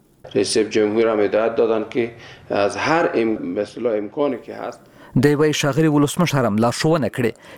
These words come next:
Speaker 2: چې هر ډول هلې ځلې وشي او دا مینار له ړنګېدو وژغورل شي. خو د خازي په وینا سیل خامې لارې خرابې کړې دي او د مرستو رسولو هڅې له خنډ سره مخامخ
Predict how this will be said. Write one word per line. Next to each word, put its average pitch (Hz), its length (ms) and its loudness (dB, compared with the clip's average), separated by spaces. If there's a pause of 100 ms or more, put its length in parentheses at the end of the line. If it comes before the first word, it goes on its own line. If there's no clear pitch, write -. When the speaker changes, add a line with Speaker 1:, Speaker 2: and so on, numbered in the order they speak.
Speaker 2:
چې - 80 0
هر 147 240 2
ډول 147 240 2
هلې 120 280 2
ځلې 165 140 2
وشي 175 300 0 (260)
او 120 140 2
دا 131 160 2
مینار 120 400 2
له 135 180 2
ړنګېدو 110 540 0
وژغورل 127 580 0
شي. - 180 0 (540)
خو - 120 0
د 127 60 2
خازي 139 340 2
په 151 120 0
وینا 131 300 2 (240)
سیل 165 280 0
خامې 160 440 2
لارې 110 220 2
خرابې 110 360 0
کړې 170 160 2
دي 165 120 0 (280)
او 120 120 2
د 107 80 0
مرستو 143 460 0
رسولو 113 420 0
هڅې - 240 -2
له 110 180 2
خنډ 117 240 -2
سره 127 180 0
مخامخ 143 380 0